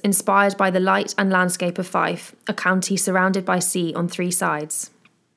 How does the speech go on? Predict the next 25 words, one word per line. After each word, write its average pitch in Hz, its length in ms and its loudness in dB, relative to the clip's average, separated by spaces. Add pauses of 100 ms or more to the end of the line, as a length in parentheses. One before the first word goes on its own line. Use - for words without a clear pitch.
(840)
John 262 220 4
Henry 262 300 4
was 190 160 2
almost 196 340 2
twenty-one 202 600 4
when 180 100 0
his 170 180 -2
family 180 360 2
stumbled 185 420 0
upon 175 300 -2
Kelly 180 260 -2
Castle, 175 600 -4 (160)
empty 208 320 0
but 196 200 -2
for - 60 -6
the 196 80 -2
birds 170 460 0
nesting 180 360 -2
in 175 60 0
its 170 160 -2
crumbling 196 480 0
walls 165 360 0
and 180 180 -2
chimney 180 260 0
pots. - 540 -8